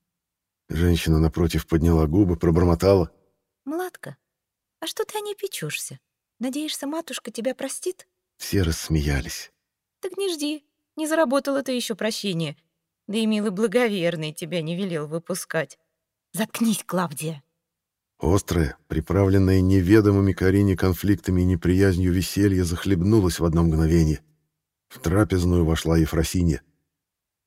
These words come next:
Speaker 1: Посмотрела строго на притихших женщин.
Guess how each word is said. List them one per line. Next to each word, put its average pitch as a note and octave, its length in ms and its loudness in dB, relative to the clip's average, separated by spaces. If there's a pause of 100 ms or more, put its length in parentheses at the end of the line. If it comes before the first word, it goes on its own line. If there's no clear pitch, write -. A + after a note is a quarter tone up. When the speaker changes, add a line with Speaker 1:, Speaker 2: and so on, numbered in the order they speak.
(340)
Speaker 1:
Посмотрела E2 560 -2
строго F2+ 420 0
на F2+ 120 2
притихших E2 500 -2
женщин. F#2 360 0